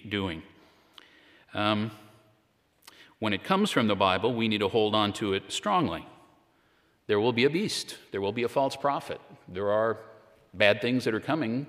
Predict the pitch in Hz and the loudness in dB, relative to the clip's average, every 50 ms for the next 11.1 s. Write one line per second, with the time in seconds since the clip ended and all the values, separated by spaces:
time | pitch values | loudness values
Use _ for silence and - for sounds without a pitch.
0 | - - 117 104 107 - - - 101 107 - - - - 104 104 107 110 110 107 | -8 -8 -8 -8 -8 -10 -8 -6 -6 -4 -4 -6 -8 -4 0 2 2 2 2 0
1 | - - - 104 101 104 98 90 80 76 - - - - - - _ _ _ _ | -4 -8 -8 -4 -2 -2 -2 -2 -4 -8 -12 -20 -20 -20 -20 -20 _ _ _ _
2 | _ _ _ - - - - - 156 208 262 294 - - - 208 208 202 - - | _ _ _ -20 -10 2 4 4 6 6 4 2 2 2 2 2 2 2 2 0
3 | 160 - 180 165 160 131 131 107 104 117 165 220 254 240 202 - - - 131 113 | 0 0 0 0 2 2 2 0 2 2 0 2 2 0 -4 -8 -4 0 0 0
4 | 98 92 85 82 - - 107 110 98 95 92 101 92 98 92 87 87 95 107 120 | 0 0 -4 -8 -4 0 0 0 0 0 -2 0 2 2 2 2 0 -2 -2 0
5 | 120 107 107 101 95 95 90 95 90 85 82 90 101 151 - - - - - - | 0 0 2 0 0 0 -2 -2 -2 -2 -2 -4 -4 -6 -10 -14 -20 -20 -20 -20
6 | - _ _ _ - 135 175 214 254 247 - - 202 165 170 156 143 139 131 120 | -20 _ _ _ -4 -2 0 0 0 0 2 0 0 0 0 2 2 2 2 2
7 | - - - 117 110 - - 85 80 - - - - - 98 95 113 123 127 127 | 0 0 0 0 0 0 -4 -8 -10 -10 -14 -14 -12 -10 -2 0 2 2 2 0
8 | - - 135 123 - - 98 - - - 92 - - - - - - _ _ _ | 0 0 -2 0 0 -2 -2 -2 -4 -4 -6 -8 -8 -14 -20 -20 -20 _ _ _
9 | _ _ - 104 98 101 98 104 110 107 - - 110 107 104 104 101 98 95 - | _ _ -6 -4 -4 -2 0 0 0 0 -2 -6 -4 -2 0 0 0 -2 -4 -8
10 | - - - - _ _ _ _ - - - 110 104 - 104 92 - - 82 80 | -16 -20 -20 -20 _ _ _ _ -2 4 4 4 4 4 0 -2 -2 -6 -6 -10
11 | 78 78 | -12 -16